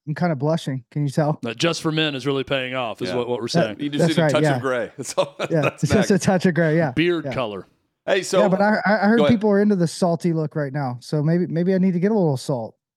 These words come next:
Speaker 1: Just saying.
Speaker 2: Not to each their own.
Speaker 3: Yeah.
Speaker 2: You know, you're fine. You're fine. Just with a dark
Speaker 1: <laughs> Oh.
Speaker 2: hair beard, it's good. It's still good.
Speaker 1: Yeah, love it. Thank
Speaker 2: It
Speaker 1: you.
Speaker 2: always tracks.
Speaker 3: All right, Fort. So, uh, all throughout the regular season for M L B, we were discussing a lot about Ohtani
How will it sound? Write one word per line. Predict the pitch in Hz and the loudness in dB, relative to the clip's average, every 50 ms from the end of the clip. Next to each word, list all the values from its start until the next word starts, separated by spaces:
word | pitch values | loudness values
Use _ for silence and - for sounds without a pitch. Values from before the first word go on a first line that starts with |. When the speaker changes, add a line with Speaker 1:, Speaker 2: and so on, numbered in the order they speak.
| _ _ _ _ _ _ _ _ _ - | _ _ _ _ _ _ _ _ _ -14
Speaker 1:
Just | 143 143 - | -12 -6 -2
saying. | 185 196 196 139 113 | -2 0 0 0 -2
Speaker 2:
Not | - 214 202 165 | -2 -4 -4 -4
to | 170 170 | -4 -4
each | 175 - - | -4 -4 -4
their | 135 117 104 | -6 -6 -6
own. | 92 92 - _ | -8 -12 -14 _
Speaker 3:
Yeah. | - 98 78 69 - - _ - | -10 -8 -8 -8 -12 -14 _ -14
Speaker 2:
You | 127 | -14
know, | 101 92 90 - - | -14 -14 -8 -2 -2
you're | 180 220 226 | -2 0 -2
fine. | - 165 147 - 117 113 175 - - | -2 0 0 0 0 -2 -2 0 0
You're | 185 170 | -2 -2
fine. | - - 165 95 95 104 | 0 -2 -4 -4 -6 -10
Just | - 143 131 - | -14 -12 -10 -8
with | 156 143 | -6 -6
a | 143 | -6
dark | 123 131 123 127 | -4 -4 -2 -2
Speaker 1:
<laughs> | 135 | -2
Oh. | 110 | -2
Speaker 2:
hair | 127 120 117 | -2 -4 -6
beard, | 107 - 110 110 113 | -6 -8 -8 -8 -8
it's | 131 - - | -10 -10 -10
good. | 117 101 90 - _ - | -10 -10 -12 -12 _ -14
It's | 143 - | -12 -8
still | - 170 156 | -6 -6 -6
good. | 123 - 80 76 | -6 -8 -8 -6
Speaker 1:
Yeah, | 170 143 117 113 123 | -4 -4 -4 -4 -4
love | 131 139 135 123 | -2 -2 -2 -2
it. | 123 - - | -4 -6 -4
Thank | 160 151 | -2 -2
Speaker 2:
It | 147 | 0
Speaker 1:
you. | 123 | 0
Speaker 2:
always | 120 110 - | -2 -4 -6
tracks. | - 107 90 80 - - - - _ _ _ - | -6 -10 -10 -10 -12 -18 -20 -20 _ _ _ -2
Speaker 3:
All | - 160 | 0 0
right, | 175 156 - | 0 0 -2
Fort. | - 151 151 151 151 - | 0 0 2 2 0 -2
So, | - 147 143 139 135 131 127 - - | 0 2 4 4 4 2 -2 -4 -2
uh, | 143 135 131 127 - | 0 0 0 0 0
all | - 143 160 175 190 151 - _ _ _ _ _ _ _ _ - | 0 0 2 0 0 -4 -8 _ _ _ _ _ _ _ _ -8
throughout | - 170 180 180 180 | -2 0 0 0 0
the | 165 | 0
regular | 165 165 156 156 147 | -2 0 0 -2 -4
season | 139 - 151 147 135 120 123 107 98 - | -4 -2 -2 -2 -2 -4 -6 -8 -8 -6
for | - 123 123 | -6 -4 -4
M | 127 120 | -2 -2
L | 127 123 107 | -2 -2 -2
B, | 113 117 110 | -2 -2 -2
we | 107 117 127 | 0 -2 -2
were | 123 117 113 110 - | -2 -2 -4 -6 -8
discussing | - 113 - - 135 117 - 127 | -12 -10 -6 -4 -4 -4 -4 -4
a | 110 | -2
lot | 110 110 113 110 | 0 0 0 0
about | 101 113 110 | 0 -2 -2
Ohtani | 107 - - 113 107 101 101 98 98 98 101 101 | -4 -6 -4 -4 -2 -2 -2 -2 -4 -6 -6 -8